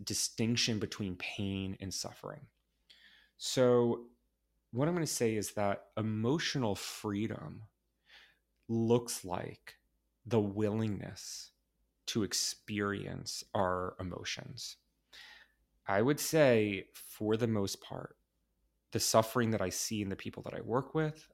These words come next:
mm, the suffering that I experience in my own life, often is because we are unwilling to allow ourselves to have the emotional experience, to sit with, let's say, grief,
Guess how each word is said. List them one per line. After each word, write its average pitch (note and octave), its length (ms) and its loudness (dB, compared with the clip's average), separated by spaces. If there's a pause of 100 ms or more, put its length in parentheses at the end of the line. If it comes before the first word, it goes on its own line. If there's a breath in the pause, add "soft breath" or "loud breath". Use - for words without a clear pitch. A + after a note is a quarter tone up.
(100)
mm, G2 400 -4
the G#2+ 80 -6
suffering G#2 440 -2
that G2 120 2
I G2 60 2
experience G#2 680 -4
in G2+ 60 -6
my G#2 140 0
own B2 180 4
life, - 460 -12 (1500 soft breath)
often B2+ 520 8
is G2+ 260 0
because G#2 920 -8 (140)
we G2+ 580 -2
are F#2+ 180 -2 (180)
unwilling G#2+ 840 0 (1000)
to G2 240 2
allow F#2+ 600 0
ourselves F#2+ 600 -2
to - 80 -4
have - 720 -2 (180)
the A2 120 -2
emotional F#2+ 500 -6
experience, - 600 -10
to - 100 -4
sit - 520 0
with, G2 360 -4 (420)
let's - 180 -2
say, G2 140 -2
grief, - 640 -16